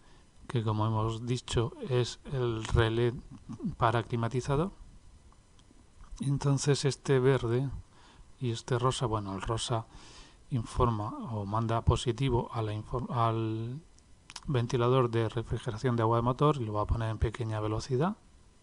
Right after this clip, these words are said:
El rosa de la izquierda atraviesa resistencia, agua y ventilador. Y el verde va a informar al, si seguimos el verde, va a informar al J trescientos uno,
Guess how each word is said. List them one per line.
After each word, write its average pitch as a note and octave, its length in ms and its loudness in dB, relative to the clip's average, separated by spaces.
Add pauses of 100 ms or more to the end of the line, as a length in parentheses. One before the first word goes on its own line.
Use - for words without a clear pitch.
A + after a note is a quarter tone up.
(1300)
El G#2+ 200 -4
rosa A2 360 -2
de G#2 100 -4
la A2 80 -4
izquierda E3 580 0 (140)
atraviesa A#2 480 -2
resistencia, C#3+ 720 0 (500)
agua A2+ 420 0
y A#2 340 0
ventilador. G#2 540 -6 (1300)
Y C#3+ 140 4
el C#3 80 4
verde C#3+ 340 6
va B2+ 180 2
a B2+ 40 6
informar B2+ 640 2
al, C3+ 440 2 (460)
si C#3 160 -2
seguimos C3 440 0
el C3 100 4
verde, B2+ 240 4
va A#2+ 80 4
a B2 40 4
informar A#2 540 0 (480)
al - 140 -14
J B2 300 0
trescientos B2 580 -2
uno, C#3+ 360 2